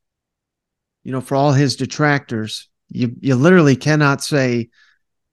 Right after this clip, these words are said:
anything other than he steps up, he plays his best when the moment's brightest, he's a clutch player. So taking that into consideration, I'm asking you, Stephen,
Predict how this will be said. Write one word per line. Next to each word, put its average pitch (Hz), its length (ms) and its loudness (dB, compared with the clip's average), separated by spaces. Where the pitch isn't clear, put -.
anything 147 460 2
other 131 340 2
than 123 520 -2
he 143 160 -4
steps 139 440 -2
up, 131 280 -2
he 123 100 -10
plays 143 300 -2
his 120 140 -2
best 135 520 -2
when 127 200 -4
the 123 60 0
moment's 135 440 0
brightest, 131 540 -2
he's 113 200 -6
a - 60 -14
clutch - 480 -4
player. 131 420 0
So 135 120 -6
taking 170 300 4
that 160 160 4
into 151 180 2
consideration, 135 1000 -2
I'm 135 140 0
asking 151 320 2
you, 170 140 4
Stephen, 123 580 -2